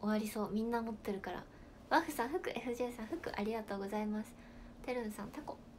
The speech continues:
ありがとうございます。結構私は明るくなるので、なんか暗い、私今日、朝、その、キャンメイクはつけたんですけど、その後もずっ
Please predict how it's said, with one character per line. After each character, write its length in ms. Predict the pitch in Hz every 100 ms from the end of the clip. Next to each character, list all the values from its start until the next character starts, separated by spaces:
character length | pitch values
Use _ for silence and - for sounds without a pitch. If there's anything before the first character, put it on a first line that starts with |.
| - - - - - -
あ 40 |
り 100 | 220
が 80 | 214
と 120 | 214
う 20 |
ご 80 | 190
ざ 100 | 208
い 80 | 208
ま 160 | 202 208
す。 60 | - - - - - - - - - - - - - - - - - - - - - - - - - - - - - - - -
結 180 | 269 -
構 100 | 233
私 320 | 214 214 240
は 180 | - 214
明 80 | 254
る 100 | 254
く 300 | 262 254 - -
な 100 | 240
る 80 | 226
の 140 | 196
で、 400 | 202 196 190 196 - - - - - -
な 60 |
ん 40 | 214
か 140 | 202
暗 280 | - 247 277
い、 160 | 269 -
私 500 | 233 269 277 285 226 -
今 120 | 294
日、 380 | 226 208 202 - - - - - - - - - -
朝、 640 | - 392 277 262 247 208 - - -
そ 140 | -
の、 340 | 208 202 202 - - - - -
キ 100 | -
ャ 20 |
ン 60 | 240
メ 80 | 240
イ 40 |
ク 80 | 208
は 60 |
つ 100 | 196
け 100 | -
た 120 | 208 202
ん 60 |
で 80 | 196
す 80 | -
け 100 | 196
ど、 260 | 190 190 208 - - -
そ 80 | 294
の 80 | 339
後 180 | 339
も 80 | 226
ず 140 |
っ 20 | 208